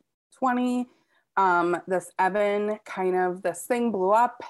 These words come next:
in his professional world. He's a football player in San Francisco. He ends up staying at, like, a friend's condo,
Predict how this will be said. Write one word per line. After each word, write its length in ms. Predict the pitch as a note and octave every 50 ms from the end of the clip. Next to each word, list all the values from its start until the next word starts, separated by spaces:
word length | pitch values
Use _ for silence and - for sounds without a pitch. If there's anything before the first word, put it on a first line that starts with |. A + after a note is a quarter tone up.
| - - -
in 220 | F#3 F3 F3 F3+
his 600 | - F#3 F3 E3+ E3+ E3 D#3+ E3 - - - - -
professional 500 | - G#3 - B3 A#3+ A3+ - B3 A#3+ A3+
world. 380 | G#3 G#3 G3+ G3+ G3 G3 G3 G3
He's 160 | F#3 F3+ E3+ -
a 40 | -
football 320 | - F#3+ F#3+ F#3+ F3+ E3
player 420 | - - F#3 F3+ F3 F3 F3 F3 F3 E3+ -
in 320 | F3 F3 E3 D#3+ D#3+ D#3+ D#3+
San 220 | - E3+ E3 D#3+
Francisco. 760 | D#3 E3 E3 D#3 - F#3 F#3+ - - - F3+ F3 F3 F3 E3+ - - _ _ _ _ _ _ _ _ _ _ _
He 260 | - B3+ B3+ C4 B3
ends 300 | A3 A3+ A3+ A#3+ A3+ A#3
up 160 | A3+ - -
staying 340 | - - G#3+ G#3 G#3 G#3 G3+
at, 180 | G3 F#3 -
like, 180 | G3 F#3 F3+ -
a 40 | F3
friend's 600 | - - - G3+ G3 G3 G3 G3 G3 G3 F#3+ -
condo, 880 | - - - G3 G3 G3 G#3 G#3 G#3 G3+ G3+ G3 G3 G3 G3 G3+ G3+